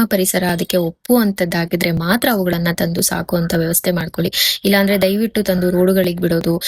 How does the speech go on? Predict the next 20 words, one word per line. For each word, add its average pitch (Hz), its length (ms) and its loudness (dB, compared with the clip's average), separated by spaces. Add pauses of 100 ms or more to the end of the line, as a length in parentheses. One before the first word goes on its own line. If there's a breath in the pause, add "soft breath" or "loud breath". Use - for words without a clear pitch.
(200 loud breath)
ಅವಳಿಗೆ, 196 340 2
ಅವುಗಳನ್ನ 190 500 2
ಕಟ್ಟಿ 202 340 0
ಒಂದೇ 190 340 4
ಜಾಗದಲ್ಲಿ 185 400 0
ಹಿಂಸಿಸೋದು, 180 680 2
ಇವೆಲ್ಲ 233 400 4 (100)
ದಯವಿಟ್ಟು 185 380 0
ಮಾಡ್ಬಿಡಿ. 170 440 -2 (400 loud breath)
ಆ, 185 80 2 (400)
so 233 120 2
ಇಷ್ಟೊತ್ತು 277 420 -2
ನಾನು 220 240 2
ಯಾವ 190 400 0
ವಿಚಾರಗಳನ್ನ 220 680 0
ಹಂಚ್ಕೊಂಡೆ, 175 640 0
ಅದು 180 300 0
worth 214 380 0
watching 202 480 0
for 196 120 0